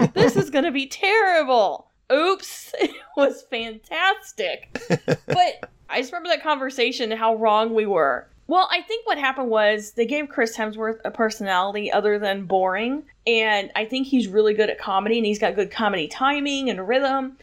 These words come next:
Speaker 2: and I think that getting Taika Waititi in there, who kinda is good at that too, that tongue-in-cheek kinda comedy, that it helped make Thor a hell of a lot more enjoyable than it was.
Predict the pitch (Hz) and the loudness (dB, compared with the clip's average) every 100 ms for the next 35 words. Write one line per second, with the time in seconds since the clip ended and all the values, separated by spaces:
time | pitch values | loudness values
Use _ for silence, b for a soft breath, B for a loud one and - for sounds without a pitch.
0 | _ 226 226 214 208 202 - - _ - | _ 2 4 4 2 0 -6 -16 _ -6
1 | 214 208 240 240 240 214 196 - - - | -6 0 0 0 2 4 4 2 -4 -10
2 | 190 240 226 220 233 233 202 208 277 269 | -2 0 0 0 0 2 0 0 -2 0
3 | 247 226 214 208 214 220 - 226 220 214 | 0 2 2 2 0 -4 -2 2 4 4
4 | 208 - B - 214 180 226 214 208 208 | 2 -2 B 0 0 2 2 2 2 0
5 | 196 - - 233 226 233 220 139 - 220 | -2 -4 -2 0 2 0 0 -2 0 0
6 | 208 196 - 208 - 233 220 220 226 226 | 0 -4 -6 -8 -4 -2 0 2 2 2
7 | 240 254 262 _ - 196 226 214 208 - | 0 0 -6 _ -12 0 2 4 0 -4
8 | _ - 208 202 226 226 220 220 202 - | _ -6 -6 2 2 2 0 -4 -4 -2
9 | 214 208 220 233 254 - - - 233 233 | 2 4 4 2 0 -6 -8 0 2 4
10 | 226 214 208 214 196 202 214 220 208 196 | 0 0 -6 -4 -2 2 4 2 0 -2
11 | 196 - 180 185 226 277 | -2 -2 2 2 2 -4